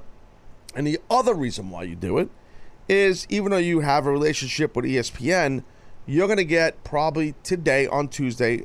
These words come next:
uh, maybe a good chunk, not a ton, of s-, mainstream sports media with this. Of course, again, like I said, this man, LeVar Ball, the old man, is a lightning rod. So, you know, that I,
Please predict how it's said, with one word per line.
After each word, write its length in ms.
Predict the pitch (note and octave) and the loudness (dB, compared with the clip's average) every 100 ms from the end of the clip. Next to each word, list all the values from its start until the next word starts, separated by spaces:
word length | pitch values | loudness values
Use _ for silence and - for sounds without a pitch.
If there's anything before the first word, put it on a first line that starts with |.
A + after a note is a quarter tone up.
| - | -2
uh, 200 | A#3 A#3+ | -2 0
maybe 260 | C4 A#2 G#3 | -2 -2 -2
a 60 | |
good 240 | D#3+ F#3 - | 0 -2 0
chunk, 320 | - D#3+ D#3 | 0 0 0
not 180 | D#3+ E3+ | -2 -2
a 60 | |
ton, 420 | - - C#3 F3 F#3+ - - - - | -4 -2 -2 -2 -8 -16 -20 -20 -2
of 360 | D#3+ E3+ F3 D#3 | 2 4 4 2
s-, 180 | - - - | -4 -8 -4
mainstream 420 | F3+ F#3 F#3+ G#3 | 0 0 0 -2
sports 380 | F#3 - A3 - | -2 0 -2 0
media 300 | C3 G#2 F2 | -2 -2 -2
with 100 | C2+ | -4
this. 340 | - - - - - - - - | -8 -10 -12 -12 -16 -20 -20 -16
Of 60 | - | 0
course, 280 | D#3 D#3+ - - | 2 2 -2 -6
again, 360 | E3+ G#3 C#3 - - | 0 0 0 -4 -10
like 160 | A#2 | -6
I 40 | C3+ | -2
said, 260 | F#3+ A#2+ - | 0 0 -4
this 280 | F#2 C3 C#3+ | -2 0 0
man, 240 | C3+ C3+ C#3 | 0 0 0
LeVar 360 | B2 B2+ B2 | 0 2 2
Ball, 380 | B2 A#2 F#2 A#2+ - - - | 4 4 2 -2 -10 -20 -6
the 120 | A#2 | 0
old 160 | B2+ A#2 | 2 2
man, 360 | C#3 A2+ A2+ A2+ - - - - | 2 0 -2 -6 -16 -20 -6 0
is 480 | A#2+ A#2 C3+ - - - | 2 2 0 -6 -4 0
a 320 | G#2+ A#2 C#3 - - | 2 0 -4 -8 0
lightning 300 | F#3+ G#3+ C3+ | 0 2 -2
rod. 160 | F#2 - - - - - | -2 -6 -14 -18 -20 -20
So, 420 | - - C3+ C3 B2+ | -6 2 4 4 0
you 80 | D#3 | -2
know, 140 | A#2 - - | -2 -6 -6
that 240 | - A#2+ - | -2 -2 0
I, 160 | B2 | -4